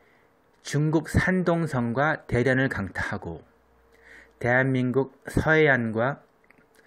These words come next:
일본 오키나와에 영향을 줄 것으로 예측하고 있었으나, 칠 일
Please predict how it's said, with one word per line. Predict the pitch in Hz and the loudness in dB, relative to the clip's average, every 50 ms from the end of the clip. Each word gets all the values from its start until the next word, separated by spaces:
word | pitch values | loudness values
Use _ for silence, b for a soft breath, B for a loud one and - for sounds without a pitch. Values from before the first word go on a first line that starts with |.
| B B B B B B | B B B B B B
일본 | 131 131 131 123 147 139 | -2 0 2 2 2 2
오키나와에 | 131 - 107 - - - 147 156 147 139 135 127 117 123 139 139 | 2 0 -2 -2 -2 -2 0 2 2 2 2 2 2 2 0 0
영향을 | 98 104 110 117 117 120 135 127 - - | 0 0 0 0 2 2 2 0 -2 -2
줄 | - - 123 123 123 - | -2 0 0 0 0 2
것으로 | 139 123 117 - 127 131 127 104 | 0 0 0 2 2 2 2 2
예측하고 | 95 95 - - - - 120 120 | 2 0 -2 -6 -10 -6 -4 -4
있었으나, | 101 - - 120 - - - 90 95 104 113 104 87 87 80 - - _ _ _ _ _ _ _ _ _ _ _ _ _ _ _ _ _ _ _ _ _ _ _ _ _ _ _ _ _ | -4 -2 -4 -6 -6 -4 -4 -2 0 2 2 2 0 -2 -6 -12 -18 _ _ _ _ _ _ _ _ _ _ _ _ _ _ _ _ _ _ _ _ _ _ _ _ _ _ _ _ _
칠 | - - - 180 160 | -8 -4 -2 0 2
일 | 165 143 117 95 90 - 104 | 4 4 2 2 0 -4 -8